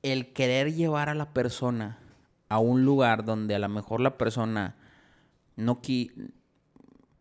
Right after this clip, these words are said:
no, a lo mejor quiere, pero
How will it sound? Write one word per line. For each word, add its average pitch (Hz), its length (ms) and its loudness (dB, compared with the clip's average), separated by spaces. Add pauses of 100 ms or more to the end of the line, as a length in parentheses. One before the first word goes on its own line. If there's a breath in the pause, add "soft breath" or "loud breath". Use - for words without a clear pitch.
(760)
no, 143 1120 0 (280)
a 123 60 -6
lo 127 80 0
mejor 180 240 2
quiere, 180 280 8
pero 117 640 2